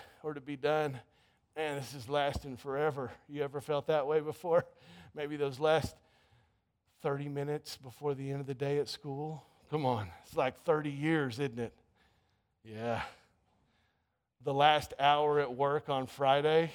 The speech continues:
come on. It's like, "Oh my goodness, it's been a decade. Will this decade end?"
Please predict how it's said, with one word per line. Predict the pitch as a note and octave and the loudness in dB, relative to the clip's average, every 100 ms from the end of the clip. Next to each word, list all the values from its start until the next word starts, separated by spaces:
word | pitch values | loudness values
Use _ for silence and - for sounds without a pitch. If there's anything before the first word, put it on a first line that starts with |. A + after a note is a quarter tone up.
| - | -6
come | C#3 C#3+ | -2 4
on. | D#3 D#3+ C#3 A#2+ - - - _ _ _ _ _ _ _ | 6 6 4 -2 -12 -20 -20 _ _ _ _ _ _ _
It's | - | -6
like, | C#3 E3 | -2 6
"Oh | G3 G#3+ G3+ | 8 8 8
my | E3+ E3 | 6 4
goodness, | B2+ G3 A#3 G#3+ F3+ C#3+ - - - - - _ | 6 8 8 6 2 0 -8 -18 -20 -20 -20 _
it's | - | -2
been | G3+ A#3 | 6 8
a | G3+ | 10
decade. | G#3+ B3 B3 G#3 F3 D3 - - - - - | 10 10 10 8 8 0 -8 -16 -20 -4 4
Will | G#3+ | 6
this | A3 E3 | 6 6
decade | A3 G#3 G#3 G#3 G3 | 6 8 8 8 8
end?" | G#3 F#3 D3+ | 6 6 2